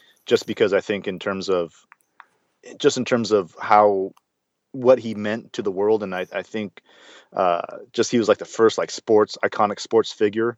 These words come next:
in, you know, that everybody knew internationally. Um, I think it's Babe Ruth, and I, you know, there's a lot more movies about Babe Ruth and, and the legend of Babe Ruth than there are about, uh, you know, Michael Jordan's not in The Sandlot. I'll, t-, I'll tell you that. So,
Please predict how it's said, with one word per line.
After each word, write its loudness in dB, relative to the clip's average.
in, -10
you -4
know, -2
that 2
everybody 4
knew -2
internationally. -4
Um, 0
I 0
think -2
it's -4
Babe 2
Ruth, -4
and 0
I, 0
you -2
know, 0
there's 0
a 0
lot 6
more 0
movies -8
about 0
Babe 0
Ruth -12
and, -18
and -14
the -4
legend 0
of -4
Babe 2
Ruth -6
than -6
there -2
are 2
about, -2
uh, -10
you -6
know, -2
Michael 2
Jordan's -2
not 0
in -4
The -6
Sandlot. -6
I'll, -4
t-, -8
I'll 2
tell 2
you 4
that. 0
So, -4